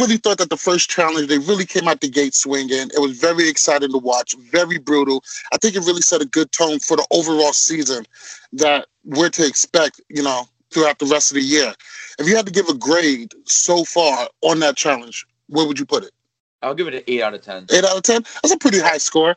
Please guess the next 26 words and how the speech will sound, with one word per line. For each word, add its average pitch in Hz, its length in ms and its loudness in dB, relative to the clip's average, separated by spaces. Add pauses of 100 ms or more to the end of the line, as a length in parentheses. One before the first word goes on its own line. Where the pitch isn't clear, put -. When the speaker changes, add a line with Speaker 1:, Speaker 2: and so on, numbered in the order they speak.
(260)
Speaker 1:
What 190 120 6
were 208 60 2
some 202 160 0
of - 20 -2
your 196 80 2
favorite 180 280 0
parts 190 220 0
from 127 160 0
it? 110 120 -12 (160)
Speaker 2:
I 170 80 -2
just - 160 -8
like - 80 -6
the 175 140 2
overall 156 500 2
aspect 127 420 0
of 104 140 2
it. 107 60 4
Like, 110 180 2
right 131 180 2
away, 117 400 0
off 113 240 -10
the 117 80 -10
bat, 104 320 -6
it - 20 -8
was 110 120 -12
something 127 260 -16